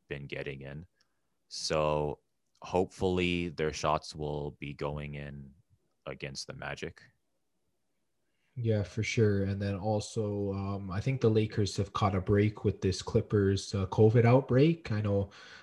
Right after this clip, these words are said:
Speaker 2: uh, they're both, uh, pretty close in the standings. So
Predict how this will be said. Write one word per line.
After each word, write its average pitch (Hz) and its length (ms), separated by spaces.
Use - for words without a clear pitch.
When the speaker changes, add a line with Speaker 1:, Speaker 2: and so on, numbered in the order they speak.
Speaker 2:
uh, 98 240
they're 98 160
both, 98 340
uh, 95 180
pretty 104 180
close 101 340
in 98 80
the 92 80
standings. 131 640
So 98 500